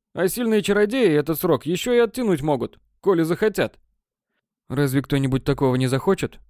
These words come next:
«Люди разные. Иной все души за лишний день жизни отдать готов, а другой сам тотемника душит и со скалы прыгает. У каждого свои пунктики. Возьми вот Эшнуна.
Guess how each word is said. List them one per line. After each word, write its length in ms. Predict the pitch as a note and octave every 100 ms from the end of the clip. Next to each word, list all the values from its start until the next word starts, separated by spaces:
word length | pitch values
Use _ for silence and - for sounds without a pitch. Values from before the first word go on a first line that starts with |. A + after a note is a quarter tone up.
| _ _ _ _ _
«Люди 300 | G3+ C4 A3+
разные. 580 | G#3 A#3 G#3 D#3 A#2 G2+ _ _ _
Иной 360 | - D#3+ B3+ A3
все 240 | - A3
души 300 | F#3+ A#3+ -
за 140 | F#3+ G3
лишний 340 | A3+ - G3+
день 200 | F#3+ A3
жизни 280 | G3 G#3 C#3
отдать 340 | C#3 D3+ D#3+
готов, 440 | B2+ D#3 E3 A#2+ - _ _ -
а 120 | A3+
другой 340 | B3+ B3 B3
сам 260 | - A3 G3
тотемника 540 | G3+ G3+ G3+ F3+ F3
душит 420 | E3 A3 E3+ D3+ -
и 100 | F3+
со 140 | G3+
скалы 320 | F3+ A3 F#3+
прыгает. 480 | C3+ D3+ B2 A#2 - _ _ _ _ -
У 120 | G#3
каждого 360 | C4 A3+ G3+
свои 300 | F#3+ G3+ A#3
пунктики. 640 | G#3 G3+ E3 - C3 A2+ - _ _
Возьми 340 | - A#3 B3 C4+
вот 220 | A3 G#3+
Эшнуна. 460 | D3+ C3 A#2 G2+